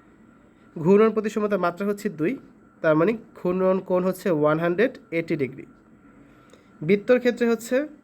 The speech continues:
রেখা প্রতিসাম্যতা আছে, আর রেখা প্রতিসাম্যতা হচ্ছে বৃত্তর ক্ষেত্রে অসীম, ঠিক আছে, মানে নির্দিষ্ট করে বলা নেই। তারপর ঘূর্ণন প্রতিসাম্যতা আছে।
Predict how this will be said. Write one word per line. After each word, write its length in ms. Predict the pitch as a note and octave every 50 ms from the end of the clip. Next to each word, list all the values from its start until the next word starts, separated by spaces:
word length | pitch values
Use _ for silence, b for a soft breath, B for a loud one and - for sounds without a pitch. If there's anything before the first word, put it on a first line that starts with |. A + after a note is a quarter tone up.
| _ _ _ -
রেখা 220 | F3+ F3 F#3+ G#3 G#3+
প্রতিসাম্যতা 520 | G#3 G3+ G3 G#3 G#3 A3 G3+ G3+ G3+ G3+ E3
আছে, 240 | D3 D3 - - A3+ - - - - _ -
আর 160 | D#3 C#3+ C#3 C#3+
রেখা 180 | D#3+ D#3+ F#3+ F3
প্রতিসাম্যতা 460 | F3 F3+ F#3 F3+ - F#3+ F#3+ F#3+ G3
হচ্ছে 160 | F#3+ F#3 - F#3
বৃত্তর 240 | E3+ F3 F3 G3 G3
ক্ষেত্রে 200 | - G#3 G3+ - G3+
অসীম, 360 | - E3 F3 E3+ - C3+ - - - - - -
ঠিক 120 | - E3+ F#3
আছে, 200 | G#3 G#3 - F3 C3+ - - - _ - - - _ - - _ _ - -
মানে 160 | - C#3+ D3+
নির্দিষ্ট 300 | D3+ E3 F3 - G#3 G3+ G#3
করে 180 | F#3+ F#3 F3+ F3
বলা 240 | D#3+ D3+ D#3 E3 D#3+
নেই। 140 | D#3+ G3+ C#4 - - - _ _ _ _ _ _ _ _ _ _ _ _ _ _ _ _ _ - - - _ _ _ - - _ - B B B B B B B B B B B
তারপর 300 | - D#3+ D#3+ D#3+ F3+ F3+ F3+
ঘূর্ণন 340 | E3 D3 G3 G#3 G#3+ G#3+ G#3+
প্রতিসাম্যতা 500 | G#3 G#3+ G3+ G#3+ G#3 G#3 G3+ G3+ G3+ G3 F3+
আছে। 200 | E3+ E3+ - -